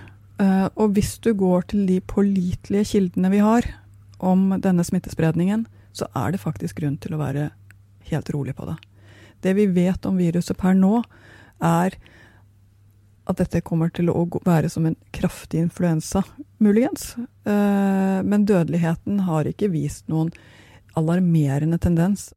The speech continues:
Så jeg tror det beste du skal gjøre, det er først å sette deg ordentlig inn i det selv, sånn at du kan trekke pusten selv og si, "Ja, men nå vet vi dette, og det vi vet er at det kommer til å gå bra." Fordi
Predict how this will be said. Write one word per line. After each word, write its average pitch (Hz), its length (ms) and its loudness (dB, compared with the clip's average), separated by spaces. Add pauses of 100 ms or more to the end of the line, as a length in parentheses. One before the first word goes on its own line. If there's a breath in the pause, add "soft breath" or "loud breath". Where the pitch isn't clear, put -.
(140 soft breath)
Så - 120 -2
jeg 214 140 2
tror 220 120 2
det 220 140 0
beste - 300 -4
du 175 80 2
skal 214 180 0
gjøre, 185 140 2
det 202 40 0
er 196 80 -6
først - 640 -8
å 190 140 -2
sette 185 240 -2
deg 185 100 -2
ordentlig 170 460 -2 (100)
inn 165 160 0
i 165 160 -4
det 175 80 -4
selv, 185 300 -2
sånn 180 180 -2
at 175 80 -6
du 180 120 -4
kan 175 120 -2
trekke - 260 -4
pusten 170 340 -4
selv 185 240 -4
og - 40 -20
si, 202 200 0 (580 soft breath)
"Ja, 214 140 0 (600)
men 196 320 2
nå 185 220 4 (1120)
vet 180 280 0
vi 202 100 2
dette, 202 320 -4 (480 soft breath)
og 190 160 0
det 180 140 4
vi 180 100 0
vet 170 240 -2
er 160 160 -2
at 160 100 -6
det 170 80 -6
kommer 170 200 -2
til - 100 -8
å 165 60 -6
gå 165 100 -4
bra." 170 140 -6 (760 loud breath)
Fordi 208 240 0